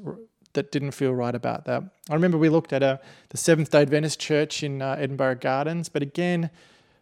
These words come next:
the core team, I, I thought that could have, might have worked, but the core team didn't like it because it just projected old religion. It, it projected,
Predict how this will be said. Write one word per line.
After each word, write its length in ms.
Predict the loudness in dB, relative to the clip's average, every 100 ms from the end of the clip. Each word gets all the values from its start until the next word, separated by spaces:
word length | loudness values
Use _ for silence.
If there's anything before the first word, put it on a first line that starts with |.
| _ -8
the 80 |
core 240 | 0 4 4
team, 480 | 2 -4 -4 -8 -12
I, 340 | -2 0 2 2
I 40 |
thought 220 | 4 4
that 180 | 4 2
could 160 | 0 2
have, 80 | 2
might 220 | 4 2
have 100 | 2
worked, 280 | 0 0 -4
but 100 | -8
the 40 |
core 220 | 0 0
team 260 | 0 -4 -4
didn't 260 | -6 -4
like 280 | -2 -2 -2
it 80 | -4
because 340 | -4 -2 -2
it 140 | -2 -4
just 220 | -8 -6
projected 580 | -6 0 0 2 -2 0
old 460 | 2 4 4 2 -4 _
religion. 600 | -8 -6 -4 -6 -8 -6 -8
It, 120 | -10 _ -16 -16 -18 -20 -20 _ -16
it 80 | -4
projected, 580 | -2 0 -2 -2 -6